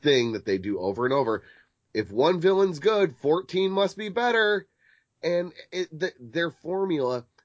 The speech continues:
is just played out. It's, it's, it's like the chick in high school that you used to think was hot, and then she fucked the whole football team, and you're like,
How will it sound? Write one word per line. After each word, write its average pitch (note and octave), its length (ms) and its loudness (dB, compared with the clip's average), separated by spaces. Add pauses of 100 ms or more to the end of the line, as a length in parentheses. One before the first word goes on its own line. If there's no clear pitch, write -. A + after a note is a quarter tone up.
(200)
is C#3 200 -4
just - 260 -4
played C3+ 400 0
out. A2+ 320 -2
It's, A#2+ 300 -12
it's, C3 260 2
it's C#3 240 -4
like E3+ 240 -4
the D#3 80 -6
chick - 560 -4 (260)
in A#2 120 -2
high A#2 240 2
school F#2+ 360 -4 (220)
that A2+ 120 0
you A2 80 -10
used D#3 240 -2
to F3 80 -4
think D#3+ 200 -2
was A#2+ 140 -2
hot, A#2+ 320 0
and A2 100 -2
then B2 80 2
she B2 160 -8
fucked - 320 -6
the B2+ 100 -2
whole A#2+ 320 -4
football G2 360 -2
team, G#2 200 -4
and G#2 80 -2
you're G#2 140 2
like, G#2 220 0